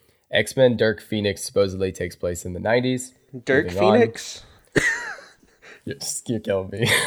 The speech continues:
Speaker 1: <laughs> Cole's like, "Every, ev-, what can I mispronounce?"
Speaker 2: Yes, let's mispronounce all of these.
Speaker 1: All right, and, uh,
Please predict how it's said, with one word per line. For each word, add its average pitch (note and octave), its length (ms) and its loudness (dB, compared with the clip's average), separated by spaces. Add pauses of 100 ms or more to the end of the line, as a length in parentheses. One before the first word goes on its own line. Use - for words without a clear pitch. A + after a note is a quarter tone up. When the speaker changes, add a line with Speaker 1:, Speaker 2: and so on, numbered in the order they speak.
(240)
Speaker 1:
<laughs> - 920 -6
Cole's A#2+ 260 4
like, A2 220 6
"Every, D#3 480 6
ev-, C3+ 240 2
what D3 220 6
can D#3 120 -2
I C#3 220 -4
mispronounce?" A2 800 -4 (240)
Speaker 2:
Yes, C#3 720 10
let's D3 280 6
mispronounce A#2+ 600 4 (100)
all G#2 260 6
of F#2+ 160 -4
these. G2+ 680 -10 (400)
Speaker 1:
All F#2+ 120 -4
right, F#2+ 300 2
and, G#2 220 0
uh, G2 320 2